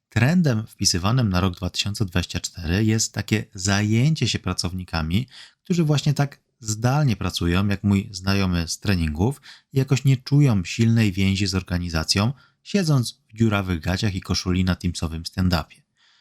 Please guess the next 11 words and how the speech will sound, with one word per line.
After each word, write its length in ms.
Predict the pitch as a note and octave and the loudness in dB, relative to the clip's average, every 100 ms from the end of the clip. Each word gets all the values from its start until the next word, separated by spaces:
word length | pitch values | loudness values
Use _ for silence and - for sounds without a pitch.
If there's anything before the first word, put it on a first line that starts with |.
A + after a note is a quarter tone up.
| _ _ | _ _
W 80 | - | -10
artykule 680 | F#2 F#2+ - F3 D#3+ A2+ - - | -8 -8 -4 -2 0 -2 -8 -10
Forbesa 680 | - A2+ - - D#2+ F2 - | -2 -2 -2 -6 -2 -2 -2
o 160 | F2 | -4
Digital 600 | - G2+ C3 C#3 B2 A2 | -2 0 2 2 2 0
Employee 540 | F#2 E2 E2+ E2 F#2+ G2+ | -2 -4 0 2 4 2
Experience 640 | - - E2+ D2+ D#2+ G2+ _ | -2 0 0 2 -2 -6 _
trafiłem 400 | - - C3 A#2+ | -6 0 0 2
na 120 | A#2 | 0
ciekawe 440 | - - G2 G2 | -2 -2 0 0
równanie. 440 | F#2+ F#2+ F2+ D#2+ | 0 2 0 -2